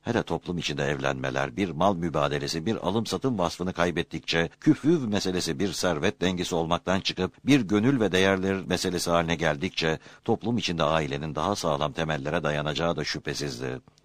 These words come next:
Bu konularda ilk derse çocuklardan birinin nüfus kağıdını incelemekle giriştim. Çünkü bu nüfus kağıdı bir vatandaşlık belgesidir. Onda vatandaşın hem aile, hem çevre, hem ülke bağlantılarının hayat boyunca sürecek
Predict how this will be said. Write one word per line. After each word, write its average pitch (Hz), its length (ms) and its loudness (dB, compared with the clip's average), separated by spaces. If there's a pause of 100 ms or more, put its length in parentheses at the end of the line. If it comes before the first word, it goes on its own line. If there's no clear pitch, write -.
(680)
Bu 233 120 2
konularda 143 540 4
ilk - 240 -2
derse 71 280 0
çocuklardan 95 600 0
birinin 80 320 0
nüfus 127 280 -2
kağıdını 78 360 -2
incelemekle 78 600 0
giriştim. 67 520 -6 (400)
Çünkü 175 340 4
bu 156 120 6
nüfus 92 320 0
kağıdı 80 360 0
bir 117 80 2
vatandaşlık 110 680 2
belgesidir. 67 600 -2 (420)
Onda 170 300 6
vatandaşın 135 500 2
hem 101 260 2
aile, 69 420 0
hem 120 180 0
çevre, 117 340 -2
hem 117 200 0
ülke 113 380 0
bağlantılarının 78 800 0
hayat 113 320 2
boyunca 85 300 -2
sürecek 76 460 -2